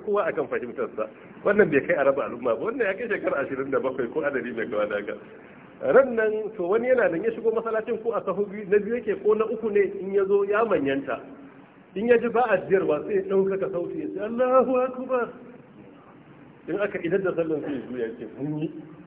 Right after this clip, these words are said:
Matasa su ɗauki zafi, ɗalibai ƴan mata sun ce, "Da Allah ku rabu da shi, kar a yi fada." Ran nan ya zo shi yana alwala sai ya ji ana sallah, shi bai gama alwala ba. An fara ba a jiyarwa, kuma sallah ya cika sai bar alwala.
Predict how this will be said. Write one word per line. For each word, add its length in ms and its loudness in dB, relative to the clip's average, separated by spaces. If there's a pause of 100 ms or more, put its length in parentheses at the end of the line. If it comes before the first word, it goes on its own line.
(680)
Matasa 540 4
su 80 4
ɗauki 320 2
zafi, 340 4
ɗalibai 400 0
ƴan 120 -2
mata 200 0
sun 160 -8
ce, 100 0
"Da 100 -2
Allah 200 -4
ku 80 -4
rabu 160 -2
da 100 -4
shi, 140 -10
kar 160 -2
a 80 -2
yi 60 -4
fada." 240 -8 (800)
Ran 280 6
nan 200 4
ya 160 2
zo 180 2
shi 120 -6
yana 280 4
alwala 460 2
sai 100 -2
ya 80 0
ji 140 -2
ana 640 -4 (540)
sallah, 480 0 (100)
shi 80 -2
bai 140 4
gama 180 2
alwala 320 0
ba. 220 -10 (440)
An 220 0
fara 300 2
ba 160 2
a 80 0 (100)
jiyarwa, 260 2
kuma 140 0
sallah 240 -2
ya 80 -2
cika 280 -8
sai 100 -4
bar 160 0
alwala. 340 -2